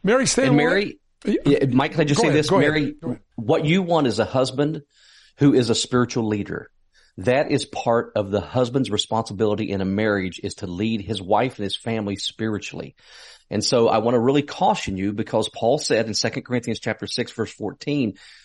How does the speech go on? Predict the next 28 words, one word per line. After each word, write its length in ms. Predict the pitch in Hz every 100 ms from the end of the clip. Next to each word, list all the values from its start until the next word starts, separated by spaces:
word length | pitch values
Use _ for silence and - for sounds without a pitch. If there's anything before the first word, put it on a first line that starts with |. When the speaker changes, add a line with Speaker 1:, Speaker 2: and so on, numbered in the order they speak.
| -
Speaker 2:
"Do 160 | 101 117
not 340 | 117 143 151
be 240 | 151 131 131
unequally 680 | 120 120 131 131 110 107
yoked 480 | 101 95 123 110 -
together 420 | - 113 113 101
with 240 | 101 101 - -
unbelievers." 960 | 110 98 98 98 107 85 - - - _ - - - - -
And 140 | 107
so 340 | - 120 117
who 180 | 107 139
you're 220 | 180 170
looking 260 | 156 151 131
for 300 | - 107 104
is 100 | 98
you're 100 | 131
looking 180 | 160 135
for 200 | - 113
a 40 |
man 280 | 104 117 123
who's 260 | 110 107 107
more, 480 | 110 123 123 120 - _ _ _ 117
who, 200 | 135 117
who 160 | 143
is 100 | 110
closer 400 | - - 185 143
to 60 | 127
God 480 | 113 117 120 123